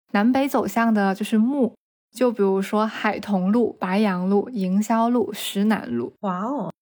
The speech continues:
Speaker 1: 在我这个街道里面走的时候，会觉得说，呃，所有的路名，就那种路牌，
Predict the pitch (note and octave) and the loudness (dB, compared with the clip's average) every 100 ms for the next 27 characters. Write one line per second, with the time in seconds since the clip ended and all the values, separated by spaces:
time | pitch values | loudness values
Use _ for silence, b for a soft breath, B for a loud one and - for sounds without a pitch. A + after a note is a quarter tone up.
0 | - D#4 D#4+ B3+ G#3 A3+ A#3 A#3+ B3+ C4 | -6 0 2 2 2 0 0 0 0 2
1 | G3+ F#3+ G3 G3+ - G#3 A3 G3 F#3+ G3+ | 2 0 0 -2 -2 -2 0 -2 -2 -2
2 | G3 B3 A#3+ F#3 F#3 G3 A3 G#3+ A#3 - | 0 0 0 0 0 0 0 2 0 -2
3 | _ - G3+ G3 G3 G#3 A#3 B3+ G3+ G3 | _ -6 -2 -2 0 0 2 2 2 0
4 | F#3 F3+ - C#4 C4+ G#3 F3 F#3 A3+ B3 | 0 0 -2 2 4 4 2 0 2 2
5 | G3+ A3 B3 - - - F#3+ | 2 0 -2 -4 -8 -8 -8